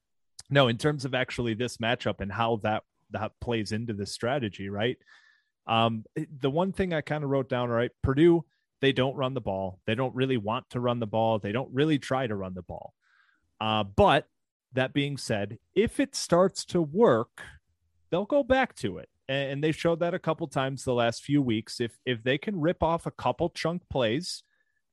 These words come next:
they'll go back to it on third and short. They'll go back to it on second and short.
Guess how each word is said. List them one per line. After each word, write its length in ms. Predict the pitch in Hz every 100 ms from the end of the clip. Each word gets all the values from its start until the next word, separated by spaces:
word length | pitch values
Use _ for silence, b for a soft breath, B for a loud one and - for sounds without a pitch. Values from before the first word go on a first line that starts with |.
| -
they'll 160 | 151
go 180 | 208 254
back 260 | 190 226 -
to 200 | 147 127
it 100 | 117
on 160 | 113
third 280 | 113 127 120
and 80 | 113
short. 340 | - 107 87 -
They'll 160 | 127
go 140 | 170 190
back 240 | 165 175
to 160 | - 139
it 80 | 117
on 140 | 107
second 380 | - 117 110 110
and 120 | 107
short. 380 | - 165 107